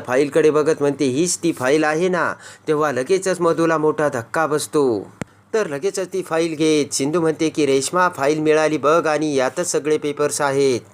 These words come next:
तर लगेचच इकडे राणी विचार करते की "थँक्स, मला वाटलं सिंधूला माझ्यावरच संशय आला, पण माझं काम झालंय." आणि आता सिंधू ही राणीचे आभार मानते आणि म्हणते की "मधुताई, आज तुम्ही खूप मोठं काम केलं."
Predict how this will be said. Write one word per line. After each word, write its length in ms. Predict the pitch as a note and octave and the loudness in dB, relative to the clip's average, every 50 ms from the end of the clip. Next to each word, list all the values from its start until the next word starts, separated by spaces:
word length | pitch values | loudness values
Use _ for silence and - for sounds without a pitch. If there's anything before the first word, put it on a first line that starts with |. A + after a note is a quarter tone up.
| - - - - - _ _ | -12 -12 -12 -12 -20 _ _
तर 120 | E3 D#3+ C#3 | -2 -2 -2
लगेचच 480 | B2 B2 A#2+ D#3+ E3 - F3 E3 D#3+ | -2 -6 -6 -6 -8 -4 -6 -6 -6
इकडे 340 | D#3+ D3 - D3+ C#3+ D3 D3 B2+ | -6 -10 -4 -2 0 0 0 0
राणी 300 | B2+ A2+ A#2 B2+ D3+ D3+ | 0 -2 0 0 0 -2
विचार 320 | D3+ C#3+ - E3 D#3 D3 | -2 -2 0 0 0 2
करते 400 | D3 D3+ C#3+ C#3 C#3+ D3 C#3+ C#3+ | 2 0 -2 0 0 0 0 0
की 200 | C#3 - D#3 D3 C3+ B2+ | 0 -2 -6 -6 -6 -4
"थँक्स, 520 | B2 B2 B2+ C3+ D3+ D#3 D3+ D3 - - | -4 -2 0 2 0 0 0 -2 -4 -2
मला 220 | C3+ B2+ B2+ C3+ | -2 -2 0 0
वाटलं 280 | C#3 C#3 C3+ C3 - C#3 | 0 0 -2 -2 -2 -4
सिंधूला 400 | C3 - C3+ B2+ B2 C3+ C3+ C3 | -2 -2 -4 -2 -2 0 0 0
माझ्यावरच 540 | B2 A#2+ A#2 A2 C3 C3 C3 C3+ C#3+ C3+ B2 | 0 -2 -2 0 0 0 2 0 0 0 -2
संशय 300 | D3 C3 C3 B2 - C#3+ | -2 -4 -4 -2 -2 -2
आला, 180 | C3 C3 C3+ | 0 0 0
पण 160 | C3 - C3+ C3 | -2 -2 -4 -2
माझं 300 | B2+ B2+ B2+ A#2 C3 B2+ | -2 -2 -2 -2 -2 -2
काम 260 | - C3 B2+ B2+ B2 | 0 0 -2 -2 -2
झालंय." 460 | A#2+ A2+ A2 G#2+ A#2+ B2+ B2 A#2+ A2 G2+ - - - - - | -4 -4 -2 0 0 0 2 0 -2 -4 -8 -12 -12 -4 -2
आणि 220 | E3 F3+ F3 E3+ | -2 -2 0 -2
आता 240 | D#3+ D#3 D#3+ D#3+ D3+ | -4 -4 -4 -4 -6
सिंधू 360 | - C#3+ C#3 C3+ D3 E3+ F3 | -4 -4 -6 -4 -4 -8 -8
ही 380 | E3 C#3+ E3 D#3+ D#3 D#3+ F#3 F3+ | -8 -10 -12 -12 -10 -8 -6 -4
राणीचे 440 | D3 B2 A#2 B2 D3 D#3+ - - | -2 -2 -2 -2 -4 -6 -2 -2
आभार 320 | E3 D3+ D3 C#3+ D3+ D3+ D3 | 0 0 0 0 0 0 0
मानते 320 | C#3+ D3 C#3+ C#3 B2 D3 | 0 0 -2 0 0 0
आणि 180 | D3 D3 D3 D3 | 0 2 0 0
म्हणते 340 | C#3+ C#3+ C#3+ C#3 C#3+ C#3 D3 | -2 -2 -2 -2 -2 -2 -2
की 160 | C#3+ - C#3+ | -2 -4 -2
"मधुताई, 520 | B2 B2+ B2+ C3 C#3+ C#3 D3+ C#3 C#3+ C#3+ C#3 | -2 -2 -2 -2 -2 -2 0 0 0 0 0
आज 260 | C3 C3 C#3 C#3+ - - | 0 0 -2 -2 -4 -6
तुम्ही 240 | C#3+ B2+ B2+ C#3 C#3+ C#3 | -6 -6 -4 -6 -6 -6
खूप 280 | - C3+ C#3+ C3+ - B2+ | -4 -4 -4 -4 -2 -2
मोठं 260 | B2 A#2+ A#2+ C3+ C3 | -2 -2 0 -2 -2
काम 240 | B2+ C3+ C3 B2+ B2 | 0 0 -2 -2 -2
केलं." 440 | A#2+ C3 B2+ A#2+ B2 A#2+ A2+ G#2 | -2 -2 0 2 2 0 0 -2